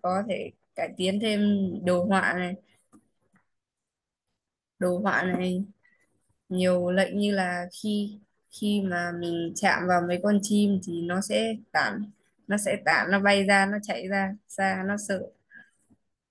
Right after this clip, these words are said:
Còn khi mình, sau đó là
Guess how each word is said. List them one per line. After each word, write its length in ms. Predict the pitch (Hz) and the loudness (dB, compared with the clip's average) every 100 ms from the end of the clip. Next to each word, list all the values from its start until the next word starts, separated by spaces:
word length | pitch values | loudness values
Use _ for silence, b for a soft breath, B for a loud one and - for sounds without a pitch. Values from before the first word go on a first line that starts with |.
| - | -4
Còn 280 | 214 175 175 | -4 -4 -6
khi 340 | - 208 202 196 | 0 2 2 2
mình, 380 | 180 175 175 202 _ _ _ _ _ _ _ _ _ _ _ _ | 0 -2 -6 -8 _ _ _ _ _ _ _ _ _ _ _ _
sau 80 | 190 | 0
đó 160 | 180 | 2
là 140 | 190 | 2